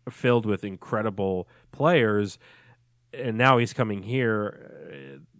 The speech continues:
uh, <laughs> to, with Sam Howell and, you know,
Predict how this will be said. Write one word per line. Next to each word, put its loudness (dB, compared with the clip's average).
uh, -4
<laughs> -18
to, -4
with 0
Sam 6
Howell 4
and, -2
you 0
know, -2